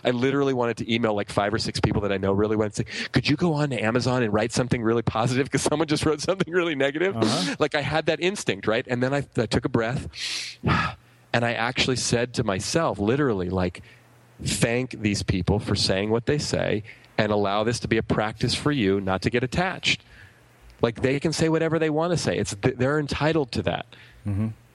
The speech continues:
Speaker 1: Right? And I don't have to take that on. They get to have their opinion. They get to speak their opinion any way they want. And if they think that about my book, more power to 'em for putting that out on the internet.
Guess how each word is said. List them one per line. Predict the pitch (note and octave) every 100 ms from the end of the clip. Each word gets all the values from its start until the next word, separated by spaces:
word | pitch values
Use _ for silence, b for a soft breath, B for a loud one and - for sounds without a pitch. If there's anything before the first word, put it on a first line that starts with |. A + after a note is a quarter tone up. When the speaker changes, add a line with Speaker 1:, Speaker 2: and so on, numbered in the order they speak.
| _ -
Speaker 1:
Right? | G#2+ B2
And | A2+
I | A#2 C3+
don't | D#3
have | C#3 C3
to | -
take | - B2+ -
that | B2+
on. | C#3+ E3 G2+
They | A2
get | C3+ D3+
to | C#3
have | C3 B2+
their | C3+
opinion. | B2 C#3 C#3+ F#2+
They | G#2
get | A#2+
to | B2
speak | - - B2
their | C3 B2
opinion | - B2 A#2+ A2+
any | G#2+ B2+
way | B2 A#2
they | A2+
want. | F#2+ F#2 A2+ - B B B
And | A2
if | G#2
they | A2+ B2
think | - C3 -
that | A#2+
about | A#2 A2
my | A2+
book, | G#2+ A#2 -
more | A#2+
power | C3+ D3 C#3
to | - E3
'em |
for | G#2+
putting | G2 A2 G2
that | F#2+
out | F#2+
on | F#2
the | F#2
internet. | G2 A2+